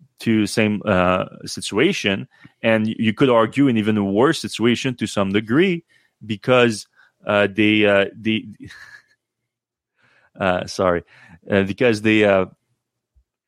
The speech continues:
they had less money in the bank, especially compared to Rivian. Okay, Rivian, at the end of last quarter, they had sixteen,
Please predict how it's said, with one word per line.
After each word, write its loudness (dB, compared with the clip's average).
they 0
had 2
less 0
money 2
in 2
the 2
bank, 0
especially -2
compared 0
to -4
Rivian. 0
Okay, -2
Rivian, 0
at 0
the 0
end 2
of 0
last 2
quarter, 2
they 0
had 2
sixteen, -2